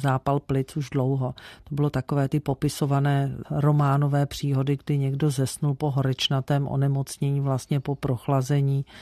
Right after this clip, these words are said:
na vlastně nezvratné poškození plic tím pneumokokem. On je totiž závažný nejenom tím, že vlastně způsobuje hnisání v těch plicích, ale on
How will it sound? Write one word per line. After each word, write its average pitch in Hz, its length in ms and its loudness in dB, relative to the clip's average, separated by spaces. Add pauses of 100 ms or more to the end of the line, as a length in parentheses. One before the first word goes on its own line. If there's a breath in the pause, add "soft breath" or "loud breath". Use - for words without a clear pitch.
(400 loud breath)
na 135 480 2
vlastně 135 440 -2
nezvratné 135 840 0
poškození 143 600 -2
plic 135 300 -2
tím 143 200 -2
pneumokokem. 139 720 -2 (600 loud breath)
On 156 180 0
je 151 380 2
totiž 151 360 -2
závažný 151 480 2
nejenom 151 360 2
tím, 143 260 -2
že 143 160 2
vlastně 135 340 -2
způsobuje 143 520 -2
hnisání 143 640 0
v - 60 -8
těch 147 200 -4
plicích, 147 520 -6
ale 143 240 -2
on 156 320 0